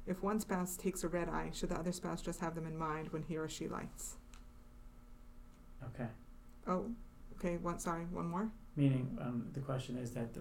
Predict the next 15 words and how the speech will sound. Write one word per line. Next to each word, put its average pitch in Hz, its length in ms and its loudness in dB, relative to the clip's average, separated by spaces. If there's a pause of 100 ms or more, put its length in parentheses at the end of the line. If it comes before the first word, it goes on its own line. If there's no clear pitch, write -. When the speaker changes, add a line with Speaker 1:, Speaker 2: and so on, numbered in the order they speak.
(120)
Speaker 2:
one 127 180 0
spouse 120 260 0
is 117 140 0
missing 117 400 4
the 175 80 4
Speaker 1:
One 185 160 8
spouse 175 340 4
is 165 120 -2
just, - 280 -2
I 170 80 2
think, 165 220 0
missing 147 500 0
the 156 380 0
Zman 156 540 -2
completely. 196 580 4